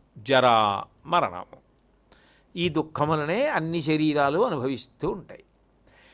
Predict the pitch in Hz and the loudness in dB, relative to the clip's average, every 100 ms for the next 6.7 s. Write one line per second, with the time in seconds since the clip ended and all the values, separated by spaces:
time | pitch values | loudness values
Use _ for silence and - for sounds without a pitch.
0 | _ _ 165 151 175 190 170 143 143 160 | _ _ -6 4 8 8 8 6 6 6
1 | 165 160 175 170 170 160 160 160 135 135 | 6 2 2 4 2 0 4 6 6 4
2 | 139 143 151 135 123 117 120 117 104 101 | 2 0 0 0 -2 -2 -4 -2 0 0
3 | 92 - - _ _ 120 185 214 202 180 | -4 -8 -14 _ _ -4 0 0 2 0
4 | 170 160 151 - 147 135 127 202 175 110 | 0 -2 -4 -2 -2 -4 -4 -2 -2 -2
5 | 143 151 160 - - 127 107 143 127 113 | 2 4 2 0 -2 -2 0 0 0 -10
6 | - 107 101 - 107 - - | -12 -12 -12 -18 -20 -20 -20